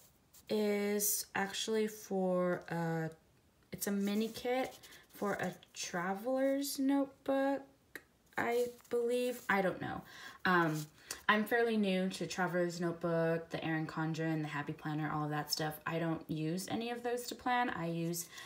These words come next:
um, the Passion Planner. So, um, I know a lot of the shops don't really make Passion Planner kits, but I still think it would be cool to use,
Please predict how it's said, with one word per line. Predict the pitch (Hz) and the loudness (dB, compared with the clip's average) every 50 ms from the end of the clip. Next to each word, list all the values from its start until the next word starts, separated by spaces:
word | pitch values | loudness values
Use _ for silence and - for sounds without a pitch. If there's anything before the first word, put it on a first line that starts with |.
| - - - - - | -14 -16 -12 -4 -2
um, | 175 170 160 156 156 147 | 0 0 0 0 -2 -4
the | 160 | -6
Passion | 143 - - 151 151 - - 190 190 | -8 -4 -2 -2 -2 -2 -2 -4 -2
Planner. | 185 196 196 202 208 208 214 220 - - - - - - - - | 0 0 0 2 2 0 0 -2 -4 -10 -14 -16 -16 -16 -16 -14
So, | - - - 190 165 165 156 160 - - - - _ _ _ _ _ _ _ _ _ _ - - - - _ _ _ | -10 -4 -2 0 2 4 2 2 0 -2 -8 -16 _ _ _ _ _ _ _ _ _ _ -20 -20 -20 -20 _ _ _
um, | 196 190 170 160 151 131 139 170 165 - - - - _ _ | 2 4 4 4 4 2 0 -4 -8 -10 -14 -20 -20 _ _
I | 190 | 0
know | 190 190 185 185 | 2 4 4 4
a | 180 | 4
lot | 175 170 165 165 165 | 4 4 4 4 4
of | 165 165 165 165 - - - - | 2 2 0 -2 -6 -10 -12 -2
the | - 180 | 0 0
shops | 170 - - 175 160 151 - - - - - | 0 0 0 0 0 0 0 -4 -6 -8 -4
don't | - 165 160 156 147 - - - - | -2 0 0 0 0 -2 -6 -10 -8
really | 170 170 165 160 160 160 | -4 -2 0 2 2 2
make | 160 156 156 165 170 - - | 2 0 0 -2 -2 -4 -6
Passion | - 247 247 - 277 262 | -6 -6 -2 0 -2 -2
Planner | - - 277 269 277 | 0 0 0 0 0
kits, | 277 - 294 277 - - | 0 0 -2 0 0 -4
but | - - 196 185 | -2 0 2 2
I | 185 190 | 2 2
still | 185 - - - 202 202 | 2 0 0 0 0 -2
think | 196 - 190 175 165 170 165 - - | -2 -2 -2 0 0 -2 -2 -4 -2
it | 185 175 | -2 0
would | 165 165 160 - - - _ | 0 0 -2 -4 -12 -12 _
be | - 165 151 - | -2 -2 -2 -2
cool | - - - 175 165 160 165 170 175 | -6 -6 -2 0 2 2 2 0 -2
to | - - - 190 | -4 -6 -6 -4
use, | 165 170 175 175 185 220 - - - | -2 0 0 0 0 0 -2 -2 -4